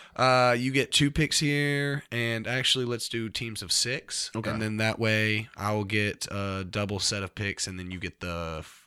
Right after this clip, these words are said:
Speaker 1: the final pick.
Speaker 2: All right, so I'll counteract your humans with my own humans, and that's
Speaker 1: Okay.
Speaker 2: the Golden Knights.
Speaker 1: Okay, yeah, that was, that was obviously the other option there with, uh, with somebody to kinda run the helm. So,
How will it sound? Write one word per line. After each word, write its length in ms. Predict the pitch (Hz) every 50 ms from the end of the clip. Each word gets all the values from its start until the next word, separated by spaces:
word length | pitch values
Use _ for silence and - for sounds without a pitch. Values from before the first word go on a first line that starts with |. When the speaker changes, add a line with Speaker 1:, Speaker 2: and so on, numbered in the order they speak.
| - -
Speaker 1:
the 100 | 85 82
final 340 | - - 82 78 71 -
pick. 360 | - - - - - - - - - -
Speaker 2:
All 100 | 151 151
right, 240 | 127 - - -
so 540 | - - - 123 123 120 120 117 117 117 - - - -
I'll 140 | 107 117 117
counteract 520 | - 131 135 135 135 131 127 120 113 -
your 140 | 117 127 123
humans 280 | 107 110 104 101 98 90
with 100 | 98 92
my 140 | 101 110
own 140 | 139 151 135
humans, 320 | 110 113 107 101 98 90 92
and 100 | 101 101
that's 100 | 101 110
Speaker 1:
Okay. 80 | 110 123
Speaker 2:
the 40 | 110
Golden 300 | 123 117 113 104 101 98
Knights. 420 | 90 78 62 - - - - - -
Speaker 1:
Okay, 360 | - 349 - - - 302 349 -
yeah, 220 | - 202 180 180 139
that 180 | 117 131 143 143
was, 140 | 151 139 123
that 180 | 135 135 135 123
was 120 | 131 123
obviously 520 | 120 123 123 120 120 120 110 - - 120 113
the 180 | 104 110 110
other 220 | 107 104 107 101 98
option 420 | 98 101 98 - - 101 87 85
there 260 | 87 82 78 71 71
with, 300 | 78 85 85 82 - -
uh, 280 | 90 85 85 85 85 82 80
with 100 | 85 82
somebody 400 | - - 90 87 87 85 85 80
to 120 | 76 80
kinda 240 | - 95 87 80 78
run 220 | 76 82 82 82 80
the 100 | 76 80
helm. 320 | 82 82 78 71 71 71
So, 220 | - - 80 80